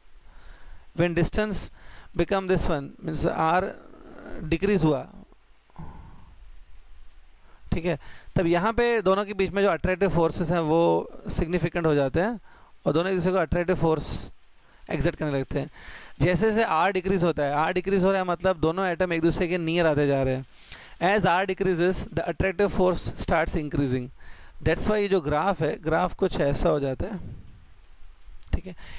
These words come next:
इसका मतलब attractive force बढ़ते जा रहा है। ठीक है, अब उसके बाद क्या होगा, अगर आपने आर को और decrease करते जाएंगे, as you go on decreasing R, ठीक है,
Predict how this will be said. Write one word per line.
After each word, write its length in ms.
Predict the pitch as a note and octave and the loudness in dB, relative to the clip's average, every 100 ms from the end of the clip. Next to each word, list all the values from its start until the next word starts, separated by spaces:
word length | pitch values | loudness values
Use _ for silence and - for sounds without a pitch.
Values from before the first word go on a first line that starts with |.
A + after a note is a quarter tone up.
| - | -6
इसका 180 | - - | -4 0
मतलब 160 | F#3+ F3+ | 0 2
attractive 360 | D#3+ F3+ F3 | 2 2 2
force 220 | F3 F#3 D#3+ | 2 0 0
बढ़ते 300 | D3 - D3+ | -4 -2 0
जा 160 | C#3 | 0
रहा 120 | C3 B2+ | 0 -4
है। 100 | C3 - - - - - - - - | -6 -14 -20 -20 -20 -20 -20 -12 -8
ठीक 140 | E3 | -6
है, 120 | E3 D3+ - - - - - - - | -6 -8 -12 -20 -18 -16 -16 -16 -4
अब 100 | F3 | 0
उसके 220 | F#3 - G#3+ | 2 0 -2
बाद 160 | G#3+ | 0
क्या 100 | G#3 | 0
होगा, 180 | G3+ F#3 | 0 0
अगर 160 | F#3+ F3+ | 0 0
आपने 200 | F#3+ G#3 - | 0 -2 -4
आर 280 | G#3 F#3 G3 | 0 2 2
को 180 | G#3+ | 2
और 320 | - E3+ G#3 G#3+ | 2 2 2 0
decrease 320 | G3 G3 F#3+ | 0 0 0
करते 220 | F#3 D3+ | 0 0
जाएंगे, 380 | C#3+ C3 B2+ C3+ - - - - - - G#3+ | 0 0 -2 -2 -4 -8 -12 -14 -14 -4 0
as 180 | G3 F3+ | 2 2
you 100 | G#3+ F3 | 2 4
go 160 | F3+ F#3+ | 4 4
on 100 | F#3+ E3+ | 0 -2
decreasing 420 | - E3+ F3 E3 | 0 2 2 0
R, 240 | D3 C#3 C3 - - - - - - - | 2 2 0 -4 -12 -18 -20 -20 -8 -6
ठीक 160 | F#3+ E3+ | -4 -4
है, 140 | C#3+ | -6